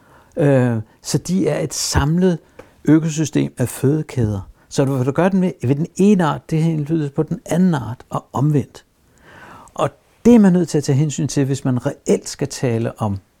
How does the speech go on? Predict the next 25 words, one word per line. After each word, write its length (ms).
bæredygtighed. 580
Øh, 340
og 140
da, 280
da 260
M 120
S 40
C 100
ikke 360
gør 140
det, 260
da 60
de 220
grundlæggende 580
går 120
ud 200
fra 140
hver 120
enkelt 460
art, 280
det 100
er 100
dem, 140
de 120
certificerer, 640